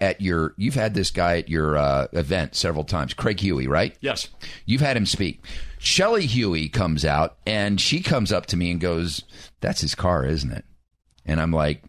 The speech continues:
Speaker 1: "I don't know." He goes, she goes, "Yes, it is." Well, she came out because she wanted to pray with Brad.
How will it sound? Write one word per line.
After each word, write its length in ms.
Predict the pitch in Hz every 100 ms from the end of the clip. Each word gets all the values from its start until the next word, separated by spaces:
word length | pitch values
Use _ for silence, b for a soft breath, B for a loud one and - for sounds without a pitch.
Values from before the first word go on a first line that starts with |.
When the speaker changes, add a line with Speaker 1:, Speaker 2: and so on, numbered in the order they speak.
| - -
Speaker 1:
"I 140 | 69
don't 140 | 78
know." 280 | 90 104 87 -
He 120 | 80
goes, 280 | 67 65 64 -
she 160 | -
goes, 180 | 69 64
"Yes, 220 | 65 60
it 100 | -
is." 280 | - - - B B B B B -
Well, 140 | 107
she 320 | 98 - 170
came 260 | 160 151 110
out 220 | 80 71
because 260 | - - 85
she 380 | - - 107 110
wanted 500 | 95 90 78 71 -
to 240 | - 71 -
pray 540 | - - 98 90 82
with 320 | 73 58 57 -
Brad. 440 | 55 50 50 50